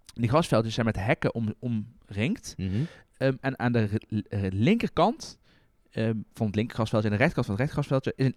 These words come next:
Speaker 1: ingang. En dan kun je het grasveldje op. En
Speaker 2: Oh.
Speaker 1: veel mensen denken dat dat gereserveerde seats zijn. Dat je daar alleen maar kan komen als je bijvoorbeeld een Fastpass of een Genie Plus hebt of zo.
Speaker 2: Ja.
Speaker 1: Maar dat is niet zo. Die zijn gewoon open. Eh, tenminste,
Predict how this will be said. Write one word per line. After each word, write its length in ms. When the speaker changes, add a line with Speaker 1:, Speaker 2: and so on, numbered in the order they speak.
Speaker 1:
ingang. 320
En 100
dan 20
kun 120
je 60
het 100
grasveldje 420
op. 300
En 80
Speaker 2:
Oh. 60
Speaker 1:
veel 100
mensen 260
denken 340
dat 20
dat 180
gereserveerde 560
seats 360
zijn. 120
Dat 100
je 60
daar 80
alleen 140
maar 100
kan 80
komen 240
als 100
je 60
bijvoorbeeld 360
een 160
Fastpass 580
of 100
een 120
Genie 200
Plus 260
hebt 200
of 60
zo. 180
Speaker 2:
Ja. 120
Speaker 1:
Maar 100
dat 140
is 160
niet 140
zo. 100
Die 80
zijn 120
gewoon 180
open. 400
Eh, 160
tenminste, 520